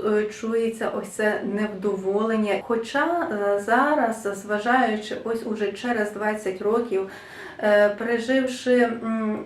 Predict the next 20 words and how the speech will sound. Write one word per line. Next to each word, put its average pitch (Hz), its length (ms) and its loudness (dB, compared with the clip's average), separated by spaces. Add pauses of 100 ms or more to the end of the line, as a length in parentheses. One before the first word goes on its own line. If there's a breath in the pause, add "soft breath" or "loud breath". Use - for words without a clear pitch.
і 220 220 -4
побачивши 208 1300 -4
і 202 200 -4
помаранчеву 202 960 0 (120)
революцію, 190 1000 -2 (100)
і, 202 240 -4
е, 190 360 -2
революції 196 760 -4 (120)
гідності, 190 680 -2
і 208 400 -4 (1000 loud breath)
спостерігаючи 240 1000 0
за 214 140 -2
тим, 226 240 2
як 220 240 2
зараз 208 420 2 (480 loud breath)
розвиваються 214 800 0
події 208 480 -4
у 214 120 -4
воєнній 208 580 0
Україні, 233 800 0